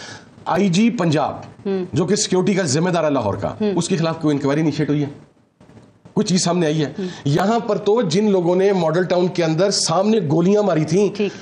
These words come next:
Speaker 1: वो लोग आज तक convict नहीं हो
Speaker 2: आप
Speaker 1: सके,
Speaker 2: अपने दिल
Speaker 1: जिनके
Speaker 2: पे हाथ
Speaker 1: बारे में
Speaker 2: रखकर बता सकते हैं कि इमरान खान या पीटीआई का कोई कारकुन भी जो है वो इसमें मुलविस नहीं था और कहीं से कोई हिदायत नहीं दी गई थी कि इस तरह के हसास मकामात के ऊपर हमला किया जाए और कोई भी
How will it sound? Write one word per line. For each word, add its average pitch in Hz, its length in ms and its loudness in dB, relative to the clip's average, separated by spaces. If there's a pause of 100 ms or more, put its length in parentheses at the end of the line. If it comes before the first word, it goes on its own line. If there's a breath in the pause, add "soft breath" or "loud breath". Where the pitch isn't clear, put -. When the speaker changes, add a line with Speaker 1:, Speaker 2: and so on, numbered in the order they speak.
(140 loud breath)
Speaker 1:
वो 180 240 2
लोग 220 260 2
आज 190 240 0
तक 208 160 -2
convict 190 300 0
नहीं 185 120 4
हो 165 60 2
Speaker 2:
आप 302 60 2
Speaker 1:
सके, 330 100 2
Speaker 2:
अपने 381 140 4
दिल 349 80 2
Speaker 1:
जिनके 294 220 2
Speaker 2:
पे - 40 2
हाथ 285 80 -2
Speaker 1:
बारे 320 160 0
में 294 80 2
Speaker 2:
रखकर 285 160 0
बता 240 220 0
सकते 285 240 0
हैं 277 160 2
कि 277 260 2
इमरान 226 360 0
खान 262 280 0
या 254 80 2
पीटीआई 247 280 0
का 247 120 -2
कोई 269 200 0
कारकुन 247 340 0
भी 247 100 0
जो 233 100 0
है 226 120 2
वो 240 100 0
इसमें 247 200 0
मुलविस 226 380 2
नहीं 226 120 0
था 226 200 0
और 240 320 -2
कहीं 269 220 2
से 311 100 0
कोई 269 160 2
हिदायत 226 400 2
नहीं 220 120 2
दी 233 180 0
गई 220 160 0
थी 247 120 0
कि 240 80 0
इस 226 160 -2
तरह 247 120 2
के 240 100 -2
हसास 226 300 0
मकामात 220 320 0
के 233 60 0
ऊपर 226 160 0
हमला 208 300 2
किया 226 220 2
जाए 214 220 2
और 233 220 0
कोई 311 280 2
भी 240 180 2